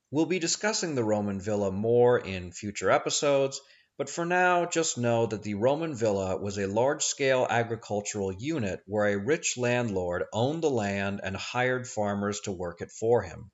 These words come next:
The pacification of Gallia meant that enterprising Romans who understood how rich the Gallic soil was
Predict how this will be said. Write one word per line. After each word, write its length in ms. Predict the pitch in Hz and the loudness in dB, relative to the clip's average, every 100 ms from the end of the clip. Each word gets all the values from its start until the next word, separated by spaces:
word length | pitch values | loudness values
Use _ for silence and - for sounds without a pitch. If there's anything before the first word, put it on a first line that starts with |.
| _ _ | _ _
The 80 | 123 | -4
pacification 960 | 180 208 240 226 208 151 147 - 131 | 2 2 2 -4 -4 -2 0 -2 -2
of 140 | 113 98 | -4 0
Gallia 580 | 107 107 92 78 65 - | 2 2 0 -2 -8 -6
meant 280 | 107 113 117 | -4 -2 -4
that 100 | 104 | -4
enterprising 720 | 131 147 185 165 156 147 131 | -4 -4 -2 0 2 0 0
Romans 520 | 107 107 92 82 82 107 | 2 2 0 -8 -12 -12
who 100 | - | -6
understood 560 | 139 156 147 - 127 - | -6 -4 -6 -4 -2 -2
how 240 | 113 104 | 0 0
rich 460 | 95 113 92 - - | 2 2 2 -4 -8
the 80 | 87 | -4
Gallic 360 | 95 92 90 | -2 -2 -4
soil 400 | - 90 85 82 | -6 -4 -4 -4
was 480 | 107 151 117 110 | 2 4 4 2